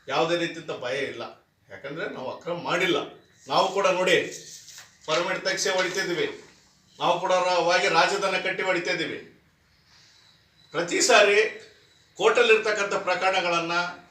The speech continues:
ಪದೇ ಪದೇ ಹೋಗೋದು, ಇದ್ರ ಮಾಡೋದು ಮಾಡಿದ್ರೆ ಮುಂದಿನ ದಿನದಲ್ಲಿ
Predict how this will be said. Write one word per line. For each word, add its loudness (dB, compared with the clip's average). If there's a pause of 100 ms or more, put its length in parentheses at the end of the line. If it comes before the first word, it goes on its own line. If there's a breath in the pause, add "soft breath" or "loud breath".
ಪದೇ 4
ಪದೇ 2
ಹೋಗೋದು, -2
ಇದ್ರ -8
ಮಾಡೋದು -4
ಮಾಡಿದ್ರೆ -2 (520)
ಮುಂದಿನ 0
ದಿನದಲ್ಲಿ -4